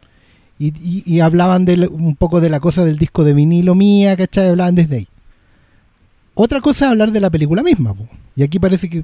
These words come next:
vamos a estar de acuerdo en el fondo en que la película tiene un montón de agujeros, ¿cachai? Tiene una fórmula que de una manera u otra, cuando l-, le veis las costuras a este traje,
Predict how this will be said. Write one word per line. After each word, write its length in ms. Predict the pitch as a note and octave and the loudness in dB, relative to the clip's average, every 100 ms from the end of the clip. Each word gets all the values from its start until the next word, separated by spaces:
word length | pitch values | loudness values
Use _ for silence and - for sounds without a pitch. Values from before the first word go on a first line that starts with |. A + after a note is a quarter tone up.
| - | -10
vamos 240 | D3 D#3+ D#3 | -10 -6 -4
a 40 | |
estar 220 | D3+ F3 | -4 -6
de 60 | D#3+ | -4
acuerdo 300 | D#3+ F3+ F#3 | 0 2 2
en 40 | |
el 80 | F#3 | 2
fondo 240 | F3+ F#3+ F3+ | 0 0 0
en 80 | |
que 100 | E3+ | -2
la 120 | D3 D3 | -2 0
película 500 | D3+ D#3+ E3+ E3 - - _ - | 0 0 0 0 -6 -14 _ -4
tiene 320 | C#3 C#3 C#3 | 0 2 2
un 160 | C3 A#2 | 0 -4
montón 480 | G#2 G#2+ D#3 E3+ | -8 -4 0 0
de 60 | E3+ | 2
agujeros, 640 | F3 - F3+ F3+ F3+ F3+ - | 0 2 2 4 4 2 0
¿cachai? 340 | C3+ - C#3+ | -4 -2 0
Tiene 220 | C#3 D3+ | 2 2
una 160 | D3 C3 | 2 0
fórmula 840 | - F3+ F#3 F#3+ F#3+ F#3+ F#3 G3+ - - - _ _ | -2 -2 2 2 2 2 0 -4 -10 -20 -20 _ _
que 180 | - C3 | -2 0
de 120 | B2 | 2
una 200 | C#3+ F3 | 2 2
manera 320 | F3+ F3 F3+ F3+ | 2 2 2 2
u 60 | |
otra, 180 | F#3+ F#3 | 2 0
cuando 260 | D3+ D3 D3 | 0 0 0
l-, 160 | D3 - | -2 -6
le 240 | D#3+ D3 C#3 | -6 -2 0
veis 240 | C#3 F3 | 0 0
las 100 | G3 | -2
costuras 480 | - F3+ - G#3+ F#3 | -2 -2 2 0 0
a 40 | F#3+ | -2
este 200 | - F3 | -2 -4
traje, 560 | F#3 F#3+ G#3+ G#3 A3 | -4 -4 -4 -4 -6